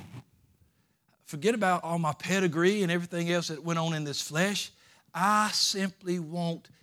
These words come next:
him." And so the things of this world that I thought were gain, I just counted as, as waste and refuse. And, and he said, "Dung." And, and so he said, "It, it, that's what it is to me."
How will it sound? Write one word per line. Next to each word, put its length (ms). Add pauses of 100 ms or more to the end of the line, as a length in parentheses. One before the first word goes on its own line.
him." 560 (320)
And 100
so 160
the 120
things 460
of 120
this 200
world 320
that 100
I 80
thought 260
were 100
gain, 580 (420)
I 120
just 180
counted 400
as, 240 (220)
as 200
waste 540
and 180
refuse. 640
And, 120 (300)
and 320
he 80
said, 280
"Dung." 560
And, 200 (240)
and 180
so 160
he 120
said, 180
"It, 160
it, 140
that's 360
what 140
it 100
is 200
to 100
me." 260